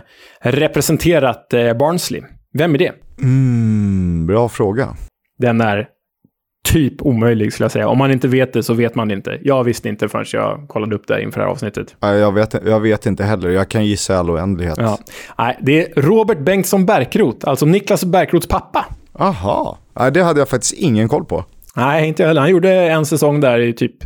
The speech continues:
Speaker 1: tjugohundra tjugohundraett i andra divisionen.
Speaker 2: Mäktigt ändå.
Speaker 1: Ja. Och nu har vi kommit så långt i historien om Barnsley att de inte längre är näm-, eh, kända som The Colliers.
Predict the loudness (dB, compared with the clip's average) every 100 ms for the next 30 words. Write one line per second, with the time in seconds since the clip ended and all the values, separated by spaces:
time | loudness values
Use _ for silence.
0 | -12 -2 0 2 2 2 2 0 -2 0
1 | 0 -2 -2 -4 -4 -4 -2 -2 -2 -2
2 | -2 -2 -6 -14 _ _ -4 -4 -4 -2
3 | -2 -2 -4 -4 -8 -2 0 2 0 -6
4 | _ _ _ _ _ -20 -20 -20 _ _
5 | 0 2 4 4 2 2 2 2 2 2
6 | 2 2 2 2 2 2 0 -2 -4 -2
7 | -2 -2 -6 -6 -2 0 2 2 2 2
8 | 2 2 4 2 2 0 2 2 2 0
9 | -2 2 2 2 2 0 0 0 0 0
10 | -4 -8